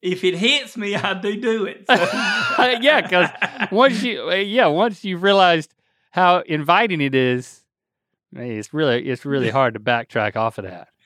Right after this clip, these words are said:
Speaker 1: <laughs>
Speaker 2: So the last time we talked on the show, it was really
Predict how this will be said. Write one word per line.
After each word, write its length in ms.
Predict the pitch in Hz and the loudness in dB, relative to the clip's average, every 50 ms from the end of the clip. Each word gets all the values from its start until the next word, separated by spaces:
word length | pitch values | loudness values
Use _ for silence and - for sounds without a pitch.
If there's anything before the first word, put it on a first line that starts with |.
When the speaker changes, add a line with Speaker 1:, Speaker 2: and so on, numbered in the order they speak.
| _ - | _ -16
Speaker 1:
<laughs> 140 | 170 147 | -16 -10
Speaker 2:
So 300 | 123 190 208 196 190 - - _ _ _ _ - | -4 0 2 2 2 2 0 _ _ _ _ -6
the 140 | 151 143 | -4 -2
last 380 | 147 156 175 196 226 262 233 - | 0 2 4 4 2 2 0 -2
time 140 | - 220 208 | -2 -2 0
we 100 | 185 170 | -2 -2
talked 320 | - - 165 156 139 - 147 | -2 2 2 2 2 2 0
on 120 | 139 135 | -2 -2
the 80 | 127 120 | -4 -6
show, 680 | - - - 156 151 143 135 127 117 110 107 104 - _ _ _ _ _ _ _ _ _ | -6 -2 2 4 4 4 4 4 2 0 -2 -6 -10 _ _ _ _ _ _ _ _ _
it 100 | - 180 165 | -4 -2 -2
was 180 | 175 175 143 | 0 -2 -2
really 340 | 147 156 202 226 220 196 160 | 0 0 0 2 0 0 -4